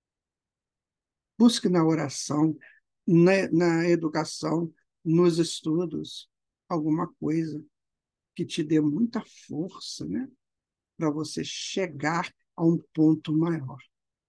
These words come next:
Não deixe que os impedimentos, né, é, de não aceitar-se médium, de não querer se educar médium, e de não querer crescer, né, e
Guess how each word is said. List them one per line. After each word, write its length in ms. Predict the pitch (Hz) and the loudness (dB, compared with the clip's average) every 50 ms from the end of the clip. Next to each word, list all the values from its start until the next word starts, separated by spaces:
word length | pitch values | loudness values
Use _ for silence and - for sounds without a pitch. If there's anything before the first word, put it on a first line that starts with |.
| _ _ _ _ _ _ _ _ _ _ _ _ _ _ _ _ _ _ _ _ _ - | _ _ _ _ _ _ _ _ _ _ _ _ _ _ _ _ _ _ _ _ _ 0
Não 140 | - 247 262 | 4 6 8
deixe 460 | 247 233 196 180 170 - - 233 - _ - | 8 8 6 4 4 0 -8 -14 -14 _ 0
que 80 | - | 0
os 140 | 160 143 143 | 2 2 4
impedimentos, 1160 | 165 156 156 - 160 156 139 135 131 139 143 160 175 175 156 156 - 151 - - - - - _ _ _ _ _ _ _ _ _ _ _ _ _ - | 2 0 2 0 0 0 0 -2 -2 2 2 4 4 2 0 -2 -4 -10 -10 -10 -12 -12 -16 _ _ _ _ _ _ _ _ _ _ _ _ _ -2
né, 220 | 160 185 214 233 233 - _ _ _ _ _ _ _ _ _ _ _ _ _ _ _ _ _ _ | 0 2 4 4 2 0 _ _ _ _ _ _ _ _ _ _ _ _ _ _ _ _ _ _
é, 340 | - 160 160 156 151 143 139 | 2 4 4 4 4 2 0
de 200 | 135 123 139 151 | -2 0 4 6
não 300 | 147 147 151 151 156 160 | 8 8 8 8 8 6
aceitar-se 640 | 160 - - - 147 - - 147 143 - - - - | 4 2 0 -4 -4 -4 -4 -8 -8 -8 -8 -10 -10
médium, 560 | 143 143 143 151 160 160 151 127 - 139 135 - _ _ _ _ _ _ _ - | -8 -8 -6 -6 -4 -6 -6 -6 -8 -12 -14 -14 _ _ _ _ _ _ _ -6
de 100 | - 147 | 0 2
não 180 | 160 202 233 | 4 4 4
querer 360 | 233 226 170 156 151 156 165 | 2 2 0 0 0 0 -2
se 160 | 160 - - 156 | -2 -2 -4 -2
educar 440 | 143 151 - - - 156 156 160 | -2 -4 -10 -6 -6 -6 -4 -2
médium, 720 | 160 - - - 143 160 175 165 135 - - 151 139 131 - _ _ _ _ _ _ _ _ _ _ _ _ _ _ - | -2 -4 -2 -4 -4 -4 -4 -6 -6 -8 -10 -10 -10 -12 -14 _ _ _ _ _ _ _ _ _ _ _ _ _ _ -2
e 240 | 156 151 147 143 135 | 0 2 2 2 0
de 160 | 127 120 143 | -2 -2 0
não 200 | 143 143 151 165 | 0 2 2 0
querer 460 | 160 - 156 147 139 151 160 160 - _ _ _ _ _ _ _ _ _ _ | 0 0 -2 0 0 0 -2 -2 -6 _ _ _ _ _ _ _ _ _ _
crescer, 800 | - - 220 196 - - - - - - 147 165 185 190 175 - - | -2 0 0 0 -2 -4 -12 -10 -8 -6 -6 -4 -4 -6 -6 -8 -8
né, 260 | 151 160 175 208 226 233 _ _ _ _ _ _ _ _ _ _ _ _ _ _ - | -6 -6 -6 -6 -8 -12 _ _ _ _ _ _ _ _ _ _ _ _ _ _ 0
e 440 | 165 151 147 143 139 139 147 - | 2 2 2 2 0 -4 -6 -10